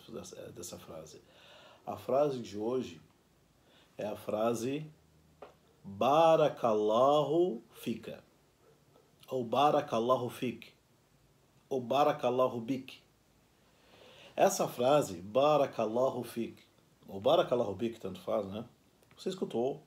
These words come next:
falou, gosta disso de ouvir e gosta de falar. Mas o que significa Barakallahu fik?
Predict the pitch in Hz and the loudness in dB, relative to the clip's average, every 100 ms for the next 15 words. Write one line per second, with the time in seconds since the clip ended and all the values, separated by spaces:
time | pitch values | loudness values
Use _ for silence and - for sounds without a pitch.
0 | _ - 107 110 131 - - _ 113 123 | _ -6 -2 2 0 0 -10 _ -2 0
1 | - 98 95 104 107 95 98 123 131 131 | 0 -6 -12 -8 -6 -6 -4 -2 -2 -6
2 | - - - - 117 117 113 - 104 101 | -20 -20 -20 -12 -6 -4 -4 -6 -12 -10
3 | - - - _ _ - - - 139 131 | -10 -10 -16 _ _ -20 -16 -4 -2 -2
4 | 139 196 - 160 135 123 - 175 175 107 | -6 -10 -8 -10 -8 -8 -6 -8 -4 -6
5 | 92 117 123 127 120 110 - 95 95 104 | -4 -2 0 0 0 -2 -4 -6 -2 -2
6 | 120 110 110 - - - | -2 -4 -8 -12 -20 -20